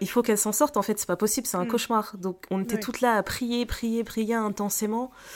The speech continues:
Speaker 1: à se dire, il faut qu'elle s'en sorte, il faut qu'elle s'en sorte. Et en fait,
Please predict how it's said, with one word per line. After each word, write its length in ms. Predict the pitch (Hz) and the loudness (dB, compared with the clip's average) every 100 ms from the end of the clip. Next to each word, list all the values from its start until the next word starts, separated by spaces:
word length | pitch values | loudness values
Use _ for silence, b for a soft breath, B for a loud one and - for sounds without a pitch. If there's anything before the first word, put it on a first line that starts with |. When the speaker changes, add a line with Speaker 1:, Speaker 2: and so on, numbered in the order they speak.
| B B - | B B -6
Speaker 1:
à 100 | 185 | -4
se 60 | |
dire, 160 | 202 226 | 0 0
il 80 | 190 | 0
faut 160 | 254 | 0
qu'elle 160 | 254 214 | 0 0
s'en 140 | 208 | 0
sorte, 260 | 202 240 - | -2 -4 -4
il 40 | |
faut 100 | 226 | -4
qu'elle 160 | 226 202 | 0 0
s'en 160 | - | -2
sorte. 260 | 196 247 247 - | -2 -4 -4 -2
Et 140 | 190 | 0
en 40 | 180 | 2
fait, 280 | 247 240 | 0 -2